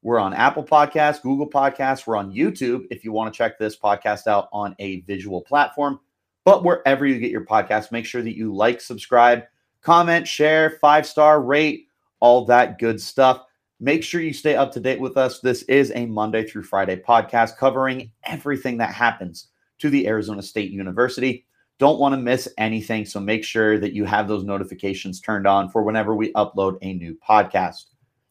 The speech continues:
That being said, we got a lot to dive into today. S-, solely N F L draft. The entirety of this episode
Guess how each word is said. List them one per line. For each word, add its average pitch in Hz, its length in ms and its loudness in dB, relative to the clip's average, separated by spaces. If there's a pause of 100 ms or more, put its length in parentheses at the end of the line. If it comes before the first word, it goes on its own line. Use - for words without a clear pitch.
(100)
That 120 260 8
being 123 240 0
said, 113 420 6 (500)
we 131 160 2
got 170 140 8
a 147 40 6
lot 127 380 6
to 139 80 -8
dive 131 340 2
into 113 340 -6
today. 85 420 -6 (600)
S-, - 280 -18 (880)
solely 180 960 2
N 127 120 -4
F 123 140 -6
L 117 120 2
draft. 87 380 -6 (300)
The 127 100 0
entirety 160 560 6
of 156 80 -2
this 147 200 0
episode 104 500 0